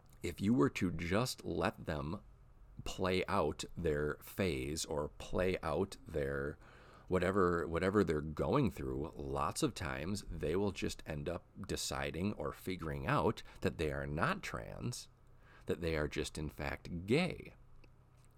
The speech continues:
So what's another thing that we keep getting told about the plight of the trans community? It's the alarming suicide rates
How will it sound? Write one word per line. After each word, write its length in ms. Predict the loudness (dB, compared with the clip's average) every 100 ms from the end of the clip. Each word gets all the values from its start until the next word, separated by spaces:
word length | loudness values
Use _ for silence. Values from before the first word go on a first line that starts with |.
| -12 -2
So 420 | 2 4 2 -2 -8 -20 -20 -20 -20 -20 -20 -20 -20 -20 -2
what's 240 | 2 4
another 320 | 4 4 4 2
thing 260 | -2 -4
that 140 | -4 -4
we 260 | -4 -4
keep 440 | -4 -4 -4 -4 0
getting 320 | 0 0 -4
told 580 | 2 4 4 -2 -8 -8 -4
about 420 | 0 2 2 0
the 100 | -4
plight 600 | -4 -6 -2 0 0 -4 -8
of 160 | -8 -8
the 60 |
trans 540 | -6 -4 -2 -2 -2 -6
community? 680 | -2 2 4 4 -2 -14 -16 -20 -20 -20 -20 -2
It's 280 | -2 0 -6
the 320 | -2 2 2 2
alarming 960 | 0 0 0 2 6 6 6 2 -4 -8 -16 -20 -20 -20 -20 -20 -20 -20 -8
suicide 640 | 0 2 4 4 0 -2 -4
rates 420 | -6 -6 -8 -8